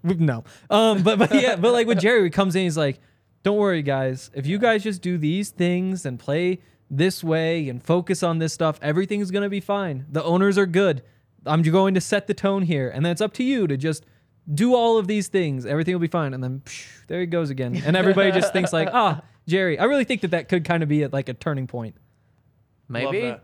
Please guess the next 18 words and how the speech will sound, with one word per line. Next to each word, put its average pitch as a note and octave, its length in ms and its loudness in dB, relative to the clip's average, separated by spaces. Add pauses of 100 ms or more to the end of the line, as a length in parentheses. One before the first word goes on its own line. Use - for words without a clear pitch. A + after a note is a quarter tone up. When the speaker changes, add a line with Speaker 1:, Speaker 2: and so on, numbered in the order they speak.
Speaker 2:
maybe. D#3+ 440 -8
Speaker 3:
I E3+ 60 -10
mean, F3 300 -4 (400)
it G#3 120 -4
is G#3+ 180 -4
really, F3+ 260 -2
he, A3+ 400 -8 (220)
Sean B3+ 280 -2
Payton C#3+ 540 -8 (280)
should D#3+ 320 -14
call E3+ 280 -2
him E3 40 -6
up E3+ 140 -6
and C3 80 -16
be B2+ 80 -10
like, B2+ 180 -10
"Thank C#3 240 -8
you." F#2 120 -16